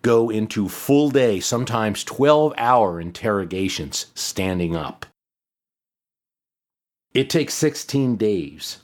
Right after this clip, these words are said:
for Dowling's co-captive, Richard Facteau, to reveal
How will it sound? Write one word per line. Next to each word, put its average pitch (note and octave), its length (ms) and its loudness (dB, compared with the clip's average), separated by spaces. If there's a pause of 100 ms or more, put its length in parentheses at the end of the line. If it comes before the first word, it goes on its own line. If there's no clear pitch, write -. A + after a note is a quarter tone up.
for F#2 180 -2
Dowling's F#2 760 -2 (1200)
co-captive, F2 760 -2 (520)
Richard A2+ 240 0
Facteau, E2+ 560 -4 (600)
to G#2+ 80 0
reveal E2 520 0